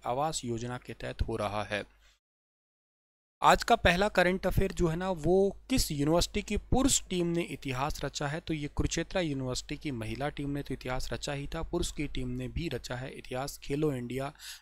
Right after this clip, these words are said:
में कुरुक्षेत्र यूनिवर्सिटी की पुरुष वॉलीबॉल टीम ने इतिहास रचा है। फाइनल मुकाबले में मैंगलोर यूनिवर्सिटी को तीन जीरो से हरा के ये चैंपियन बनी है।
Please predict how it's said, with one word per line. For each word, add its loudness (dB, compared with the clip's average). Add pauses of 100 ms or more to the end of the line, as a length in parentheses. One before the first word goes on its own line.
(100)
में -2
कुरुक्षेत्र -2
यूनिवर्सिटी -4
की -6
पुरुष 0
वॉलीबॉल 2
टीम -4
ने -2
इतिहास -6
रचा -6
है। -8 (460)
फाइनल 6
मुकाबले -2
में -4
मैंगलोर 0
यूनिवर्सिटी -2
को 0
तीन -4 (220)
जीरो 0
से -2
हरा -4
के -4 (540)
ये 0
चैंपियन 0
बनी -4
है। -6